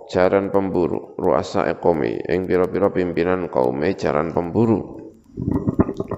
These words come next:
Al arba'ata ingkang papat. Wahum iku Karsani,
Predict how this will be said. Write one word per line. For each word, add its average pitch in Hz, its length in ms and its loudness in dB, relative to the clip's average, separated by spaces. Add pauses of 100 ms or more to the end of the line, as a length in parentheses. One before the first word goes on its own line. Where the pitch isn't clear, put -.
(640)
Al 110 240 2
arba'ata 90 640 2
ingkang 78 240 -2
papat. - 400 0
Wahum 151 560 4
iku - 320 0
Karsani, 85 800 0